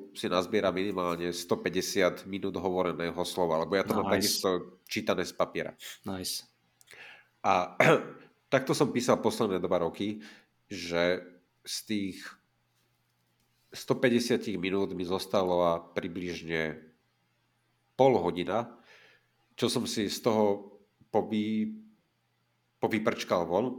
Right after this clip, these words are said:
Speaker 2: Mhm.
Speaker 1: A povedal som si, že toto už bude hotový vtip, alebo toto je niečo, na čom ešte môžem stavať, uvidím, čo mi to napadne.
Speaker 2: Mhm.
Speaker 1: A z tohto si vyberiem tých, ja neviem, to je nejakých štyridsať, päťdesiat strán textu,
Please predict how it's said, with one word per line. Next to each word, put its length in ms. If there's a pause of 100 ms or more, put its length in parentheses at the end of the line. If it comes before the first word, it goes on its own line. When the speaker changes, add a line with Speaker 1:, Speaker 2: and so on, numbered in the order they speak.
(240)
Speaker 2:
Mhm. 240 (1300)
Speaker 1:
A 260 (380)
povedal 300
som 100
si, 160
že 240 (560)
toto 220
už 120
bude 240
hotový 380
vtip, 480 (760)
alebo 240
toto 220
je 80
niečo, 220
na 100
čom 160
ešte 200
môžem 240
stavať, 360
uvidím, 240
čo 100
mi 120
to 100
napadne. 420 (400)
Speaker 2:
Mhm. 200 (680)
Speaker 1:
A 320 (280)
z 280
tohto 240
si 160
vyberiem 360
tých, 300
ja 120
neviem, 280
to 100
je 80
nejakých 260
štyridsať, 340
päťdesiat 380
strán 260
textu, 480